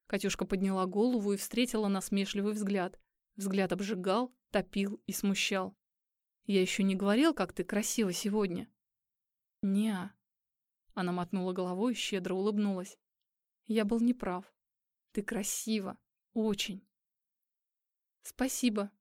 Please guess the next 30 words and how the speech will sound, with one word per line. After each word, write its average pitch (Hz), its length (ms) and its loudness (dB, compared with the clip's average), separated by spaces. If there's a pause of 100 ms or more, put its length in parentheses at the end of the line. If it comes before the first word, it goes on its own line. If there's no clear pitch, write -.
(280)
Катя 196 240 -2
сделала 214 380 0
кокетливую 202 560 0
попытку 196 440 -2
освободиться 196 580 -2
из 202 120 -2
объятий, 240 420 0
но 254 120 6
Сергей 190 360 -2
не 185 140 -2
отпустил. 185 640 -6 (800)
"Я 196 200 0
рад, 240 140 4
что - 180 -2
ты 208 120 -2
едешь, 214 480 0
и - 20 0
обещаю, 196 640 -2 (280)
тебе 226 280 0
понравится". 170 720 -4 (440)
Окончание 294 520 6
фразы 277 340 4
прозвучало 240 680 2
слишком 208 480 2
двусмысленно, 196 760 0 (220)
и 208 100 -4
Катюшка 220 540 0
на 208 140 2
миг 185 260 -2
струхнула. 196 640 -2